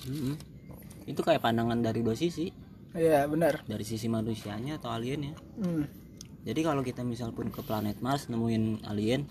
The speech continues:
Speaker 1: kitanya alien apa bukan? Alien tuh bukan makhluk lokal kan?
Speaker 2: Iya.
Speaker 1: Berarti kita yang alien gitu loh.
Speaker 2: Dan,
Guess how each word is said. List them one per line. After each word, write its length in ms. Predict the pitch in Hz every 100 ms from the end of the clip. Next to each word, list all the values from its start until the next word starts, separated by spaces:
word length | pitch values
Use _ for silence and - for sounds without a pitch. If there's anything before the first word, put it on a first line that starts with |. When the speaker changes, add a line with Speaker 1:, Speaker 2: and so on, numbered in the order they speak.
| -
Speaker 1:
kitanya 380 | 107 117 139 147
alien 220 | 123 143
apa 160 | 120
bukan? 420 | 117 135 147 143 175 - - - - - - - - - -
Alien 360 | 120 127 156 165
tuh 400 | 190 175 120 - - - - - - - - - - - - - -
bukan 240 | 170 160
makhluk 400 | 156 139 151 151 - - - - -
lokal 420 | - - - 147 120
kan? 220 | 120 139 165 - 185
Speaker 2:
Iya. 400 | 170 156 143 143 -
Speaker 1:
Berarti 300 | 113 117 165
kita 300 | 170 180 175
yang 100 | 170
alien 640 | 160 170 175 175 160 170
gitu 320 | 165 110 107
loh. 100 | 107 - - - - - - 240 240 - -
Speaker 2:
Dan, 400 | 180 175 175